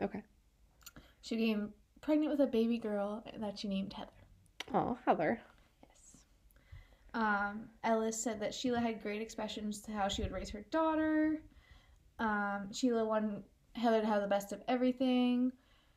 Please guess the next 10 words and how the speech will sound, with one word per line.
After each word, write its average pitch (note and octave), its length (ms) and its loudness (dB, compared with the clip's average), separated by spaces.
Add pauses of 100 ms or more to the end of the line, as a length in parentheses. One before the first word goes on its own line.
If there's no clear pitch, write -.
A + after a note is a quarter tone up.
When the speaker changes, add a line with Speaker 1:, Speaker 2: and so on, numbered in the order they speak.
(140)
Speaker 2:
She - 160 -2
exposed G3+ 320 0
her G3 60 -8
to G3+ 140 -4
museums, C#4+ 720 2
theater, C4 480 8
symphony, B3 600 0
opera G#3+ 340 0
houses G#3+ 640 -4
in G#3 180 -4